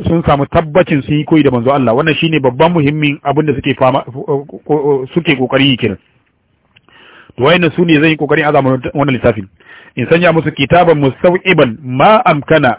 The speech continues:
li jami'i ma ta'allaq bi sifati salati nabi sallallahu alaihi wasallam. In sanya musu littafin da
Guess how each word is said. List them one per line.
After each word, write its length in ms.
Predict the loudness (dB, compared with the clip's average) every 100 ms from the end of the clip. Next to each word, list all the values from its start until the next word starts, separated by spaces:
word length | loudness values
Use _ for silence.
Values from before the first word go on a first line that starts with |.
| -4
li 200 | -2 0
jami'i 380 | 2 0 0 0
ma 160 | 0 0
ta'allaq 340 | 0 0 -2 -2
bi 80 | -4
sifati 280 | -2 -4
salati 260 | -2 -2 -2
nabi 200 | -2 -2
sallallahu 320 | -2 -2 -2
alaihi 120 | -2 -8
wasallam. 200 | -14 -20 _ _ _ _ _ _ -12
In 120 | -2
sanya 280 | 0 2 2
musu 180 | 0 -2
littafin 600 | -4 2 2 2 -2 0
da 180 | 0